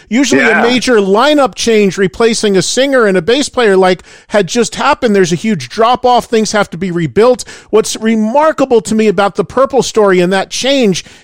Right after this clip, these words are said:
Speaker 1: is from an outsider, and I was too young to have been there, but from an outsider,
Speaker 2: Yeah.
Speaker 1: it looked like it was seamless. It looked like the audience just came right along with the next wave of, of you and Glenn's
Speaker 2: Well, it
Speaker 1: arrival.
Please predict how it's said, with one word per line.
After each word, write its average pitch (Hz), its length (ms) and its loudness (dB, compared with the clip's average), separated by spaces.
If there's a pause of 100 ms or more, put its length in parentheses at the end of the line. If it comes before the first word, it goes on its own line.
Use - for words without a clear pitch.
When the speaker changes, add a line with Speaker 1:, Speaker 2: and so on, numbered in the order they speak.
(100)
Speaker 1:
is 214 180 0
from 240 240 0
an 214 80 0
outsider, 269 680 0
and 208 120 2
I 233 80 2
was 226 120 -2
too 233 180 -4
young 220 260 0
to - 80 -2
have 156 160 -2
been 320 200 -2
there, 190 160 2
but 190 200 -4
from 214 180 -2
an 208 80 0
outsider, 254 800 0
Speaker 2:
Yeah. 277 240 2
Speaker 1:
it 226 160 0
looked 247 420 -2
like 240 320 -2
it 240 160 -6
was 247 160 -2
seamless. 311 640 0
It 220 120 0
looked 254 260 -2
like 240 260 -2
the 233 200 -2
audience 254 440 0
just 254 220 -4
came 233 260 -2
right 254 280 2
along 277 360 2
with 233 140 0
the 240 100 -2
next 233 320 -2
wave 302 440 0 (320)
of, 214 240 0
of 226 180 0
you 247 220 -2
and 247 100 0
Glenn's 254 320 2
Speaker 2:
Well, 302 240 2
it 233 120 4
Speaker 1:
arrival. 165 340 -4